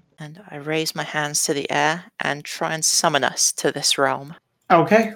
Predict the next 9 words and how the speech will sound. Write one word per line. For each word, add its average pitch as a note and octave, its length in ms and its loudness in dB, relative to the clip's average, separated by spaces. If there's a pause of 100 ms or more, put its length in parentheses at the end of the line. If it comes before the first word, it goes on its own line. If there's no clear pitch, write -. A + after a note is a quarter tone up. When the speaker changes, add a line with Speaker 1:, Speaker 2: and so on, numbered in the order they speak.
(380)
Speaker 2:
Go E3 280 8
ahead E3+ 420 6
and D#3 300 2
unleash E3 500 -2
your F#3 120 2
powers F#3 520 4
for C#3 300 0
me C3 160 2
there. B2 360 0